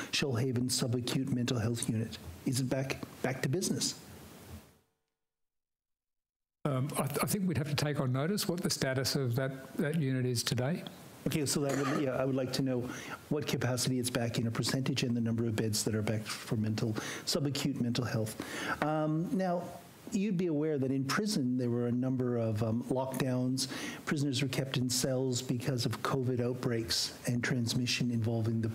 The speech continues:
Speaker 1: the prison system. Now, um, what occurred in the mental he-, involving mental health patients? Is there data on the number of patients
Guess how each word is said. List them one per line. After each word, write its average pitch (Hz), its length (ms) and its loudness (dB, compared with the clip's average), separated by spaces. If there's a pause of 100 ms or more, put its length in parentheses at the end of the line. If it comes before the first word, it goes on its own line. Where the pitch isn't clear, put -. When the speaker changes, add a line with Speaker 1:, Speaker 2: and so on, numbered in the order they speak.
(100)
Speaker 1:
the 120 240 2
prison 127 380 0
system. 156 380 0 (540)
Now, 147 260 0 (320)
um, 139 500 0 (3250)
what 196 300 0
occurred 143 560 2 (340)
in 135 240 2
the 127 140 2
mental 127 340 0
he-, - 200 -2
involving 127 720 2
mental 120 220 0
health 117 300 -2
patients? 123 460 0 (180)
Is 139 160 0
there 156 140 0
data 135 340 2 (100)
on 120 100 2
the 123 80 0
number 123 260 2
of 123 100 0
patients 123 560 0